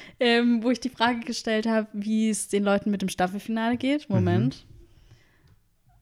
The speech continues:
Speaker 1: Äh,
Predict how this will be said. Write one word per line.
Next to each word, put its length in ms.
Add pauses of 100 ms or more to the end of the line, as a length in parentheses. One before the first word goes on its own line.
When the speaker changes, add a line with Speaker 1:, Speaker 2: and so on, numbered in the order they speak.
(1600)
Speaker 1:
Äh, 1000